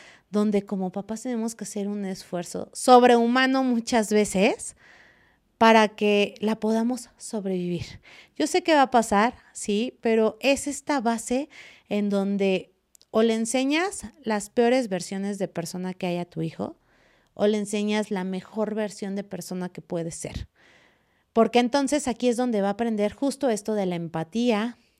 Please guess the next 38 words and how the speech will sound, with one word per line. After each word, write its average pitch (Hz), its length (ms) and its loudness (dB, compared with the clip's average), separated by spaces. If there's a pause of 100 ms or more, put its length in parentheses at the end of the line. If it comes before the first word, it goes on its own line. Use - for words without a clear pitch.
(400)
justamente 247 760 0
esto 208 240 -6
de 208 120 -4
los 175 240 -8
límites, 208 680 -8 (340)
justamente 214 960 -4
el 190 120 -2
amor 185 380 -6
propio, 196 640 -2 (1000)
el 202 200 4
acompañamiento, 185 960 -4
el 185 240 -10
mamá 190 400 -6
y 190 60 -8
papá 190 340 -10
están 190 320 -10
conmigo, 202 580 -6
mi 202 160 -2
lugar 190 380 -2
seguro. 202 840 0 (1120)
Vienen 440 380 4
tantas 349 400 2
cosas 285 340 -2
que 262 120 -4
yo 285 160 -2
nunca 294 260 -2
me 254 120 -4
había 233 160 -2
detenido 208 400 -6
a 208 60 -14
pensarlo. 185 360 -8
Y 190 120 -4
ahora 233 220 -2
que 254 100 -20
estoy 196 220 -6
en 196 100 -6
esta 196 200 -8
etapa, 190 460 -4